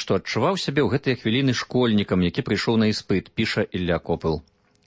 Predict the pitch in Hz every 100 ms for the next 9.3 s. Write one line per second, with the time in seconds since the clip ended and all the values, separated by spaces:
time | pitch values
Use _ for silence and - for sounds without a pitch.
0 | _ 104 104 - 196 143 110 110 135 139
1 | 143 139 120 135 139 127 - 107 104 -
2 | 95 120 143 - 120 - - - - 120
3 | - 120 - 107 131 123 90 95 85 95
4 | 135 123 110 - _ _ 131 - - -
5 | 135 110 95 92 - 104 - 98 78 -
6 | - _ _ _ - 104 101 95 135 143
7 | 135 117 - - _ - 123 123 120 104
8 | 98 123 139 92 92 - 87 87 - 147
9 | - 131 -